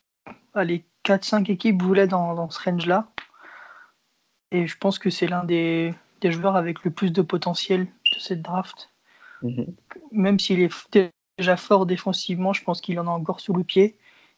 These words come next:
Speaker 1: Et offensivement, moi, je vais l'attendre sur, euh, sur son tir et avec un peu plus encore de, de, de Q et basket à la passe. Je
Speaker 2: Ouais.
Speaker 1: pense que ça, ça peut vraiment, vraiment être intéressant. À voir ce qu'ils vont faire avec, euh, Wiggins.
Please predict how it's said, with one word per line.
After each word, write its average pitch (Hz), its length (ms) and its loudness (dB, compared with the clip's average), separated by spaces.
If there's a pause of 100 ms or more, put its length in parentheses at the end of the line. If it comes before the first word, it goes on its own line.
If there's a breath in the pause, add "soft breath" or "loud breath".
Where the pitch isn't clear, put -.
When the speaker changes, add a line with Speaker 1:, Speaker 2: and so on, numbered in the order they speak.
Speaker 1:
Et 175 60 0
offensivement, 175 600 0
moi, 185 140 0
je 170 60 -4
vais 175 80 -2
l'attendre 175 360 0
sur, 170 260 0
euh, 170 260 -2
sur - 220 -6
son 185 200 -2
tir 208 320 6
et 190 80 8
avec 180 260 4
un 190 100 0
peu 185 200 -8
plus - 340 -6
encore 185 300 0
de, 170 440 -4 (680 loud breath)
de, 170 240 -2
de 190 180 4
Q 185 320 0
et 196 60 4
basket 180 420 2
à 185 60 4
la 170 100 0
passe. - 460 0 (380 loud breath)
Je - 80 -4
Speaker 2:
Ouais. 123 100 2
Speaker 1:
pense 180 160 -4
que - 120 -14
ça, 160 320 -2
ça 160 140 -4
peut 165 160 -6
vraiment, 185 640 2
vraiment 180 300 2
être - 160 -6
intéressant. 180 680 0
À 196 120 4
voir 196 160 -2
ce - 60 -14
qu'ils - 140 -12
vont 175 100 -8
faire 180 240 0
avec, 170 380 -8
euh, 170 200 -6
Wiggins. 165 360 -6